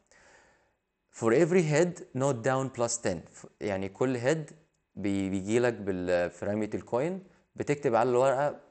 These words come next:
plus ten ك-، كربح. وفي خلال الرميات الخمستاشر كل تيل أو، آه، كل تيل في الكوين بيجيلك بت-، بتكتب على النوت عندك minus five.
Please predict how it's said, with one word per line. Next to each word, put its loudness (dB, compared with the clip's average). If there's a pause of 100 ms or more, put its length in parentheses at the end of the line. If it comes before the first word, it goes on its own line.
plus 2 (220)
ten -2 (500)
ك-، -6
كربح. 4 (1300)
وفي -6
خلال 2
الرميات 0
الخمستاشر -4 (260)
كل 2
تيل 2
أو، -2
آه، -4
كل -2
تيل 2
في -8
الكوين -2
بيجيلك -2 (220)
بت-، -10
بتكتب -4
على -2
النوت -4
عندك -4 (180)
minus -4
five. -4